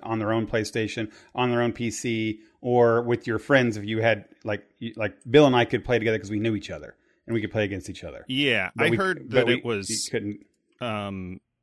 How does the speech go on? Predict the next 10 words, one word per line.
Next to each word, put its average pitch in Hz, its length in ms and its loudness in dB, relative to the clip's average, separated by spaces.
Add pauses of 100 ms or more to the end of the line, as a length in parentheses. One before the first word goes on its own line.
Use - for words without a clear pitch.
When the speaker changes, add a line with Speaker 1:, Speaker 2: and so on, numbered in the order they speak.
(160)
Speaker 2:
it 123 100 -6
was, 107 180 -6 (180)
it 131 80 -4
was 113 160 -4
game-based, 113 720 -4
right? 95 220 -10
Because, - 420 -12 (120)
because 98 440 -12
Speaker 1:
Yes. 117 240 2
Speaker 2:
Sony, 127 420 -2